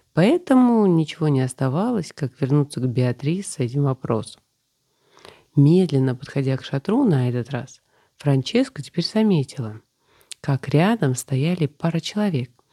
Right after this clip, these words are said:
охраняя короля и королеву. В прошлый раз она тоже видела рядом людей, но списала это на обычные перемещения по лагерю. Женщина притормозила, не зная, пустит ли ее охрана внутрь.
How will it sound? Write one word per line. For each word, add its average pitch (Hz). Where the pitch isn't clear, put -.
охраняя 147
короля 131
и 143
королеву. 127
В -
прошлый 143
раз 247
она 156
тоже 175
видела 127
рядом 127
людей, 147
но 339
списала 202
это 151
на 131
обычные 127
перемещения 131
по -
лагерю. 123
Женщина 147
притормозила, 147
не 151
зная, 135
пустит 160
ли 135
ее 139
охрана 156
внутрь. 156